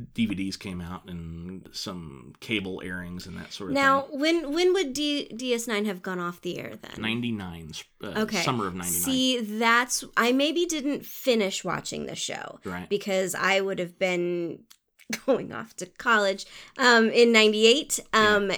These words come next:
Speaker 2: and so I think I don't have as clear memory watching, like, maybe the later seasons.
Speaker 1: I remember, right,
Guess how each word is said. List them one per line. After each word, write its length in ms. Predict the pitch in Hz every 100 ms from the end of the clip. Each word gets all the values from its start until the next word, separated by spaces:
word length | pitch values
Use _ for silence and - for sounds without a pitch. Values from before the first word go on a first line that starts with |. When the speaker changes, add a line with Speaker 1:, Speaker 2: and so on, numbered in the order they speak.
| -
Speaker 2:
and 220 | 185 180
so 400 | - 202 185 180
I 220 | - 185
think 440 | - 202 180 - - 269
I 80 |
don't 260 | 247 277 294
have 160 | 302 262
as 80 |
clear 300 | 247 269 240
memory 340 | 220 208 202 196
watching, 580 | 185 175 185 - 180 170
like, 260 | 165 151
maybe 280 | 180 170 170
the 160 | 165 170
later 400 | 160 156 - -
seasons. 920 | - - - - - 58 - - -
Speaker 1:
I 40 | 135
remember, 320 | 151 165 131 - - - _ _ _ -
right, 480 | 117 120 104 95